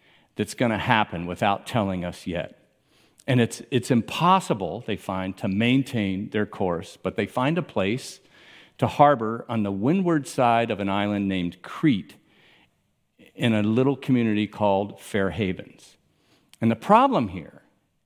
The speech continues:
is that they're working against the clock as they travel. Uh, verse nine, "Much time had been lost,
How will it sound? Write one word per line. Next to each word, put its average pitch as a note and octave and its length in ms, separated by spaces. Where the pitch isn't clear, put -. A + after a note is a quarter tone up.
is A#2 140
that C3+ 120
they're C#3 140
working C3 460
against G#2+ 360
the - 80
clock - 520
as G#2 180
they G#2 140
travel. F2 580
Uh, G#2+ 180
verse C#3+ 340
nine, A2+ 400
"Much D3+ 380
time C3 420
had G2+ 200
been F#2+ 160
lost, G2 640